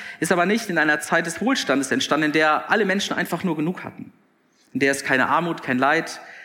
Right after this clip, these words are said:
keinen Hunger gab. Diese Zeit gab es wohl nie auf der Erde. Der Psalm dreiundzwanzig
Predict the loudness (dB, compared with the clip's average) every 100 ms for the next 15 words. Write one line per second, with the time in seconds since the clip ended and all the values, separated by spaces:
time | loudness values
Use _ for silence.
0 | -20 -18 -18 -8 -2 0 2 2 2 0
1 | 0 -6 -8 -4 -2 0 0 0 -2 -4
2 | -2 2 2 0 -4 -14 -20 _ -2 0
3 | -2 -4 -8 -8 -12 -16 -20 _ _ _
4 | _ _ _ _ _ _ _ _ -4 0
5 | 2 2 2 2 0 0 -2